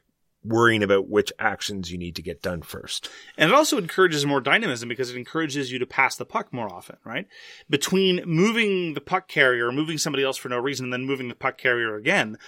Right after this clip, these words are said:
Speaker 2: you're much better off being able to move someone into position, passing the puck to them, and then moving with them right away. You get the same amount of distance with less risk involved, and sometimes even more distance as a, as a consequence.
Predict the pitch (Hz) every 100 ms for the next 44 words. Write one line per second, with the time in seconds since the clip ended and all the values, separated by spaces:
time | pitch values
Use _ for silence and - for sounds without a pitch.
0 | - - 139 147 165 214 214 165 170 180
1 | 208 127 127 147 143 143 135 135 131 185
2 | 202 185 160 143 131 127 117 - 131 -
3 | 175 170 147 - - 120 120 131 131 139
4 | 151 143 139 131 120 120 139 359 156 101
5 | - - - 135 190 - - 185 190 190
6 | 170 - 156 147 143 117 113 196 - 127
7 | 120 - - 127 160 - 135 185 - 147
8 | 127 107 101 101 - - - - 147 151
9 | 135 160 143 135 131 117 120 123 160 220
10 | 131 - 117 123 113 135 135 127 208 175
11 | 113